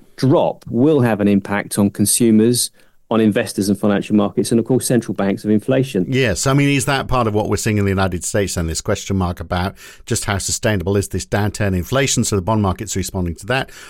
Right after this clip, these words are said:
Speaker 2: Or is it the banking sector, as you were talking about, the, you know, the dangers that might, uh, exist within that? Uh, I'm reading a lot about question marks over big s-, tech stocks, whether they're overpriced. I mean, it's no surprise, perhaps, that Nasdaq is the one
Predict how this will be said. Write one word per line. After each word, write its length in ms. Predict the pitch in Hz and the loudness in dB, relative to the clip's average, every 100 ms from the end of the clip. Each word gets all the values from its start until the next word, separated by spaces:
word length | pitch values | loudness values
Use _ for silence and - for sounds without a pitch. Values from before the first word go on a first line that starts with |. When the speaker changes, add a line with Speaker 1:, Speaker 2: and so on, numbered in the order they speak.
| - | -6
Speaker 2:
Or 220 | - 135 | 2 4
is 100 | 151 | 4
it 120 | 139 98 | 2 -2
the 40 | |
banking 360 | 131 135 127 113 | -2 -2 0 0
sector, 340 | 139 107 135 | -2 0 0
as 140 | 120 | 0
you 80 | 120 | 0
were 80 | 117 | -2
talking 280 | - 117 117 | -2 -2 0
about, 280 | 120 120 101 | 0 -2 -2
the, 140 | 107 | 0
you 380 | 104 110 117 113 | 0 -2 -2 -2
know, 100 | 110 | -2
the 100 | 101 | -2
dangers 480 | 120 120 107 104 - | 0 0 0 -2 -2
that 180 | 117 | -2
might, 380 | 120 110 117 - 147 139 - | 2 2 0 -4 -10 -8 -2
uh, 240 | 110 113 | 0 0
exist 460 | 127 110 98 139 - | -2 -2 0 -2 -2
within 380 | 120 110 110 101 | -2 0 0 0
that? 440 | 151 170 160 160 - - - - - - | -2 0 0 -2 -6 -18 -20 -20 -20 -6
Uh, 220 | 151 147 - | 0 0 2
I'm 200 | 156 139 | 2 4
reading 320 | 147 165 113 | 4 2 2
a 60 | 117 | 2
lot 280 | 135 120 | 2 2
about 380 | 104 110 107 90 | 2 0 0 -2
question 340 | - 117 - 101 | -4 -2 0 0
marks 300 | 98 95 110 | 0 0 -2
over 180 | 101 | -2
big 220 | 95 110 82 | -2 -4 -4
s-, 120 | - | -6
tech 320 | - 135 - | -2 -2 -2
stocks, 360 | - 85 - - | -4 -4 -4 -4
whether 220 | 110 110 | 0 0
they're 300 | 92 110 113 | 0 0 0
overpriced. 760 | - 104 92 - 104 90 80 104 | 0 -2 -2 0 0 0 -2 -2
I 60 | |
mean, 240 | 98 95 98 | 0 0 -2
it's 180 | 87 | -4
no 120 | 107 95 | -4 -4
surprise, 380 | - 107 107 | -4 -2 -2
perhaps, 240 | - 90 - | -4 -8 -6
that 100 | 101 | -4
Nasdaq 400 | 101 101 95 92 | -2 -2 -4 -6
is 100 | 92 | -6
the 100 | 101 | -4
one 340 | 101 101 95 | 0 0 -2